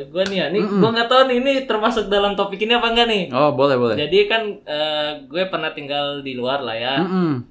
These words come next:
Speaker 1: Eh, jadi, nah, pertama, eh, misalnya nih, kan konsen itu pasti terbentuk karena, eh, kesepakatan suatu komun.
Speaker 2: Oke.
Speaker 1: Komunal ya kan.
Speaker 2: Mm-mm.
Speaker 1: Pasti konsen itu sudah diberikan dari entah
Speaker 2: Mm-mm.
Speaker 1: dari kapan tahu lah ya kayak gitu.
Speaker 2: Mm-mm.
Speaker 1: Nah, jadi gini,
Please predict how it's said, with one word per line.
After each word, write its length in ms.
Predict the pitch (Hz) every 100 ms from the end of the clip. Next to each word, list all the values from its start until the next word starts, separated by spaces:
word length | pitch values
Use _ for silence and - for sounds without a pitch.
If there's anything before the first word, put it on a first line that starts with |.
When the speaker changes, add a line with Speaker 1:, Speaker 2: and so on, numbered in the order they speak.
| _
Speaker 1:
Eh, 500 | 117 120 120 117 120 131
jadi, 520 | 127 123 165 185 - _ _
nah, 320 | 202 214 190 -
pertama, 440 | 180 - 190 190 185 - _
eh, 240 | 175 180
misalnya 340 | 185 185 190
nih, 320 | 214 196 - - _ _ _ _ _
kan 360 | 226 285 254 _ _ _ _ _ _ _
konsen 320 | _ 214 214 208
itu 160 | 202
pasti 240 | 247 240 262
terbentuk 420 | 226 196 190 240
karena, 400 | 202 196 233 220
eh, 240 | 160 175 175
kesepakatan 640 | 185 - 175 175 170 220
suatu 400 | 220 185 - 214
komun. 380 | 202 160 170 160 131 _ _ _ _ _
Speaker 2:
Oke. 200 | 123 120 113
Speaker 1:
Komunal 320 | 139 156 160
ya 120 | 123 120
kan. 180 | 127
Speaker 2:
Mm-mm. 280 | 123 123 117 98 _
Speaker 1:
Pasti 240 | 135 196
konsen 300 | 185 180 156
itu 80 | 180
sudah 320 | 190 - 147
diberikan 600 | 143 139 135 127 160 123
dari 240 | 120 117 123
entah 180 | 117 117
Speaker 2:
Mm-mm. 120 | 104
Speaker 1:
dari 100 | 113
kapan 240 | 107 110
tahu 240 | 117 151 135
lah 100 | 107
ya 160 | 113
kayak 200 | 117 123
gitu. 140 | 139 120
Speaker 2:
Mm-mm. 260 | 101 - _
Speaker 1:
Nah, 120 | 127
jadi 200 | 147 180
gini, 300 | 175 139